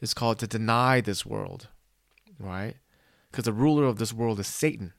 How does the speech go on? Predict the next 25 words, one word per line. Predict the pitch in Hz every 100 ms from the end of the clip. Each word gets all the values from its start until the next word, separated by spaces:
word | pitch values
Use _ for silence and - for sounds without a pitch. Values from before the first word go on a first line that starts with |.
| _ _ _ _ _ - -
right? | 98 117 131 - _ _ _ _
Um, | - 104 98 95 98
it's | - -
not | 151 143
that | 127
God | 123 120 120 117 _
is | - 110
not | 117 113
the | 110
ruler | 101 110 98 90
of | 131 98
it. | 92 120 -
God, | 110 113
of | -
course, | - 180 113 104 -
is | 107 101
the | - 110
ruler | 104 98 92
of | 92
it, | 117 135
and | - 101
Satan's | - 107 110 107
on | 107
a |
leash. | 107 151 170 - - -